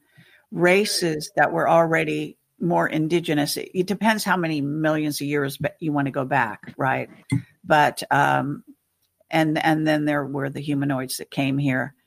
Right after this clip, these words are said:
And then we were invaded by the Anunnaki, and they tried to basically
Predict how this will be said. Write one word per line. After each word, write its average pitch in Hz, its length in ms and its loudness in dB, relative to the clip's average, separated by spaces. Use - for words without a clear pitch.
And 170 420 4
then 196 320 4
we 165 140 0
were 147 160 0
invaded 147 580 0
by 151 160 4
the 143 180 -2
Anunnaki, 139 760 -2
and 143 260 -2
they 170 300 0
tried 139 460 0
to 135 120 -6
basically 139 800 -6